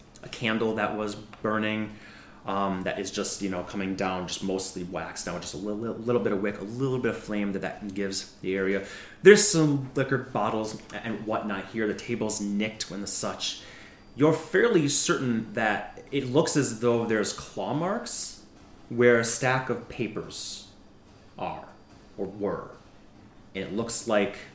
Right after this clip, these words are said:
with a tw-, with a twenty, you can, you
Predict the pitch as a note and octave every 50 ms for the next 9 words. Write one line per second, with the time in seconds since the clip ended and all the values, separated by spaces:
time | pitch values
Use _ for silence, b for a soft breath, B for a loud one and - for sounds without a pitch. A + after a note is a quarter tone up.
0 | - - - - - - - - - - - - A2 G2+ - - - - - C#3
1 | C3 - C#3 - B2+ - - - C#3+ C3+ A#2 - A2+ G#2 F#2+ F#2+ A2 B2 A#2+ A#2
2 | - - B2+ A#2 A2+ A2 B B B B B B B B - A#2 B2 C#3 C#3+ C#3+
3 | C3+ B2+ B2+ B2+ - B2+